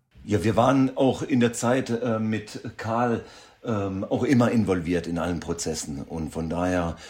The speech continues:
äh, gibt es neue Herausforderungen. Natürlich will man das sehr gut, äh, meistern im Sinne, äh, der, der, der Athleten.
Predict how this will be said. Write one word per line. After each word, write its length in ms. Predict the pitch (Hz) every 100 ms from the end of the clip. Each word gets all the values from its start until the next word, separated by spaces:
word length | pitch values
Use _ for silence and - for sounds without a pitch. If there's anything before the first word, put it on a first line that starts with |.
| - - -
äh, 480 | 87 80 80 82
gibt 280 | 71 101 -
es 200 | 107 -
neue 360 | 95 98 104 104
Herausforderungen. 960 | 92 82 113 135 - 127 123 120 127
Natürlich 580 | 117 101 120 120 117 -
will 100 | 104
man 140 | 104
das 140 | 98 -
sehr 420 | 98 78 92 104
gut, 400 | 87 98 92 104 -
äh, 80 |
meistern 500 | 85 92 113 117 113
im 220 | 117 135 123
Sinne, 460 | 92 117 117 101 - - -
äh, 420 | - 98 90 90 82
der, 420 | 92 87 85 82
der, 240 | 85 80
der 180 | 78 73
Athleten. 640 | 85 98 113 117 135 117